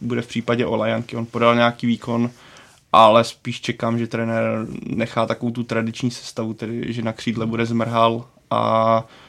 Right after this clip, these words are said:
že se do středu vrátí zmíněný Traore. A, takže v podstatě pak je otázka, kdo bude teda na hrotu pro mě, protože Honza už tady o tom mluvil, že si Stanislav Tecel v Kodani zase nějak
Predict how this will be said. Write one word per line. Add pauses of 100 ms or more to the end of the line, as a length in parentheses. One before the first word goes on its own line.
(120)
že
se
do
středu
vrátí
zmíněný
Traore. (120)
A, (680)
takže
v
podstatě (480)
pak
je
otázka,
kdo
bude
teda
na
hrotu
pro
mě,
protože (320)
Honza
už
tady
o
tom
mluvil,
že
si
Stanislav
Tecel
v
Kodani
zase (840)
nějak